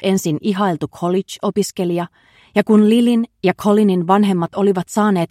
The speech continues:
yllättäen surmansa, Colinista oli tullut pikkusiskonsa vastuuntuntoinen huoltaja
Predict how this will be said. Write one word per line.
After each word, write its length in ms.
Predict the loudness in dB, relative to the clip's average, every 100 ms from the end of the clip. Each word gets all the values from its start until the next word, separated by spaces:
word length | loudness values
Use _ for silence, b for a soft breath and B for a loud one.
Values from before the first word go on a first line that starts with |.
| -4
yllättäen 540 | -2 -2 -6 -4 -4
surmansa, 640 | -2 0 0 -2 -2 -4 -6 _ _ _ _ -4
Colinista 580 | 2 4 4 2 -2 -4
oli 160 | -2 -2
tullut 260 | -2 -4 -6 -6
pikkusiskonsa 880 | -6 -6 -4 -4 -4 -4 -2 -2 -2
vastuuntuntoinen 1040 | -2 -2 -4 -2 -2 -2 -2 -2 -2 0
huoltaja 540 | 2 2 0 -2 -4